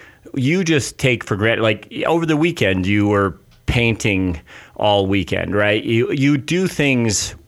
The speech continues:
for hand-eye coordination and just for overall getting tasks done, but overall efficiencies that you probably don't even think about. You don't think twice about.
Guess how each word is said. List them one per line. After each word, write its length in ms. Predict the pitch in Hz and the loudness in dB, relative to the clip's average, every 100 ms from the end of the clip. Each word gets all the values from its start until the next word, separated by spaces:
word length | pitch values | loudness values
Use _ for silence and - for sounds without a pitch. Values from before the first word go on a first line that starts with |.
| _ _ - | _ _ -4
for 220 | 113 104 | -2 0
hand-eye 500 | 110 120 113 110 104 | 0 0 0 2 0
coordination 920 | - 113 101 98 101 95 110 98 95 | 0 -2 0 0 0 0 -2 0 0
and 500 | 92 98 95 92 90 - - - - | -2 -2 0 0 -2 -6 -16 -18 -8
just 340 | - 135 127 - | 0 2 0 -2
for 400 | 123 113 107 107 | 0 2 2 2
overall 960 | 113 120 113 110 - 104 104 101 98 85 - - - - | 2 2 2 0 2 2 4 4 2 0 -8 -18 -12 -6
getting 320 | 104 117 110 | -2 0 0
tasks 460 | 95 - 113 107 - | -2 -2 0 -2 -6
done, 520 | 107 101 120 104 98 | -4 0 2 0 0
but 160 | 90 95 | -2 -2
overall 680 | 113 120 113 104 104 104 101 | 0 0 2 2 2 2 0
efficiencies 1040 | 95 - 147 - 117 - 98 90 87 - - - - | -4 -2 -2 0 -2 -2 0 0 0 -4 -8 -16 -6
that 240 | - 131 - - | -2 -2 -2 -4
you 120 | 131 | -2
probably 400 | - 143 135 117 | 0 0 0 2
don't 180 | 110 110 | 2 2
even 240 | 101 92 | 0 -2
think 320 | 80 117 113 | -2 -2 -2
about. 240 | 95 82 82 | -2 -2 -2
You 60 | |
don't 180 | 101 92 | -2 -2
think 220 | 107 90 | -4 -6
twice 340 | - 120 117 - | -2 0 0 -2
about. 380 | 90 82 - | -4 -4 -8